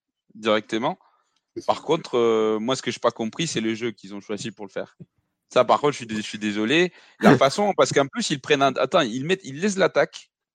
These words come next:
Speaker 1: ils prennent un temps mort. Et ils refont revenir l'attaque au lieu de, parce que moi, je pensais qu'ils voulaient faire sauter la défense. Je me suis dit, pourquoi
Speaker 2: Ouais,
Speaker 1: pas,
Speaker 2: je,
Speaker 1: tu tentes
Speaker 2: aussi,
Speaker 1: bien.
Speaker 2: j'ai dit en direct.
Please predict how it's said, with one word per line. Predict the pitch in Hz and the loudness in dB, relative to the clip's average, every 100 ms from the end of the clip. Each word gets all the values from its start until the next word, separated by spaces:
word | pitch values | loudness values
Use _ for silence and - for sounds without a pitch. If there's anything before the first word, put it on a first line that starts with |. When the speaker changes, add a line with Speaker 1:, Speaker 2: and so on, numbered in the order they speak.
| _ _ _ - - _ _ - | _ _ _ -20 -20 _ _ -6
Speaker 1:
ils | 127 127 | -6 -6
prennent | - 240 226 | 2 4 4
un | 180 | 4
temps | 165 151 | 4 4
mort. | 143 208 - - _ _ _ _ _ _ _ _ _ _ _ 147 | 2 -2 -4 -20 _ _ _ _ _ _ _ _ _ _ _ 2
Et | 139 | 2
ils | 143 135 | 2 2
refont | 151 156 240 | 0 0 0
revenir | 196 180 170 165 156 | 0 0 0 2 2
l'attaque | 143 - - | 2 0 0
au | 139 | -2
lieu | 139 | -2
de, | 123 123 123 120 113 | -2 -2 -2 -2 -6
parce | 120 | -6
que | 131 | -4
moi, | 175 | -2
je | - | 0
pensais | 135 139 247 | 0 0 -4
qu'ils | 165 | -6
voulaient | 127 127 | -4 -4
faire | - 120 | -4 -4
sauter | - 127 131 | -6 -4 -2
la | 117 | 0
défense. | 120 139 123 | -2 -4 -8
Je | 101 | -10
me | |
suis | 95 107 | -16 -20
dit, | |
pourquoi | 101 98 151 202 | -20 -4 2 2
Speaker 2:
Ouais, | |
Speaker 1:
pas, | 247 | 2
Speaker 2:
je, | - | -2
Speaker 1:
tu | - | -4
tentes | 127 160 | 4 6
Speaker 2:
aussi, | - | 6
Speaker 1:
bien. | 214 - | 2 0
Speaker 2:
j'ai | - 175 | 4 8
dit | 175 | 8
en | 160 | 8
direct. | 147 151 | 6 4